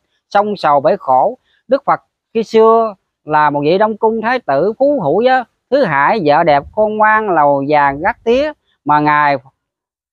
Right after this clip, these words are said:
quán xét cõi thế gian này là đau khổ kiếp sống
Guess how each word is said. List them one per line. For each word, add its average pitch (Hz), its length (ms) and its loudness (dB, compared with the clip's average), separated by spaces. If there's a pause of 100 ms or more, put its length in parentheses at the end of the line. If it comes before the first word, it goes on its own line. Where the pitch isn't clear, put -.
(320)
quán 262 220 0
xét 302 300 0
cõi 160 220 2
thế 254 140 -2
gian 220 280 2
này 160 120 2
là 147 100 2
đau 196 220 2
khổ 147 300 0
kiếp 262 120 -8
sống 269 240 -6